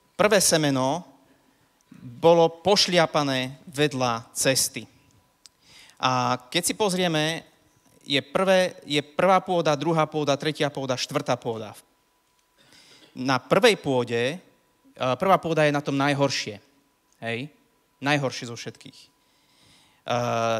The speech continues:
tam bolo semeno pošliapané vedľa cesty. Eh, druhá pôda je semeno uschnuté na skalnatej pôde. A to vieme, že to sú netrvácni ľudia, ktorí nemajú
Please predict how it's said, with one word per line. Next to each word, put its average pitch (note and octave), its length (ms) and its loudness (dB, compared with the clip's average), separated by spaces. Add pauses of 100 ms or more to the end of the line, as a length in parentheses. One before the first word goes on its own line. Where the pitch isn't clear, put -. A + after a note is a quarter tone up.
tam F3 240 2
bolo D3+ 160 0
semeno D#3+ 480 -2
pošliapané C#3 880 -4
vedľa A#2 320 -8
cesty. - 400 -12 (880)
Eh, A#2+ 160 -2
druhá G#3 240 4
pôda D3+ 480 0
je C#3+ 160 -4
semeno E3+ 480 -2
uschnuté C#3+ 960 -4
na C3+ 220 -4
skalnatej C#3 880 -2
pôde. A#2 480 -4 (1700)
A B2 160 0 (720)
to B2 80 -14
vieme, D#3 240 0
že C3 280 0 (120)
to C#3+ 80 -6
sú B2 240 -6
netrvácni D#3 640 -4
ľudia, C3 360 -6
ktorí A#2+ 280 -10
nemajú A#2 320 -4